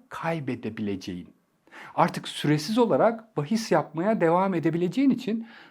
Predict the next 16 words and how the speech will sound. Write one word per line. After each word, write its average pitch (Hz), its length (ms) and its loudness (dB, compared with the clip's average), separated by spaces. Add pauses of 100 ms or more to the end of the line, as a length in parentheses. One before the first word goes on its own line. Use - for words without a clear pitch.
(140)
daha 208 280 0
büyük 180 280 0
kayıplara 175 520 -2
maruz 180 420 -2
kalma 147 340 -2
riskin 226 420 -6 (360)
çok 208 320 -2
daha 151 180 0
yükseliyor. 101 520 -6 (840)
Çünkü 254 400 2 (300)
seni 240 340 2
bahis 226 380 2
yapmaktan 170 680 -2
alıkoyan 208 680 -2
tek 254 200 -4
şey 277 320 -2